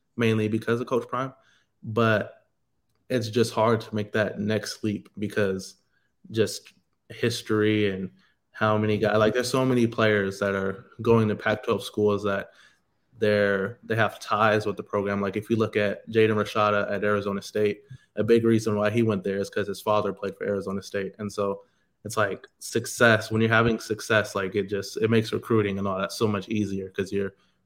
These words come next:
producing players to the N F L or just producing star players. But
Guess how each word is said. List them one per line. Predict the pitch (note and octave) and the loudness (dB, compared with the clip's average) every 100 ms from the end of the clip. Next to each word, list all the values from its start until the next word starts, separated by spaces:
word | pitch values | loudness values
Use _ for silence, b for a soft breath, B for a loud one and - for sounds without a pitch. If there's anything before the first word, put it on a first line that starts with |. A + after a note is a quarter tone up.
| _ | _
producing | A#2 A#2 B2+ A#2 A#2 A2 | 2 8 8 6 0 2
players | A2+ G#2+ G#2 G2+ | 2 4 2 0
to | - | -4
the | G2+ | -6
N | F#2+ F#2+ | -4 -6
F | - | 2
L | A2+ A2+ A2 G#2+ | 4 6 4 2
or | F#2+ F#2 | 0 -4
just | - G#2 | -6 -6
producing | - G#2 G#2 - G2+ | -6 -4 -2 -4 -8
star | - G#2 | -8 -6
players. | - G#2 G2+ | -2 -2 -2
But | - G#2+ | -2 -2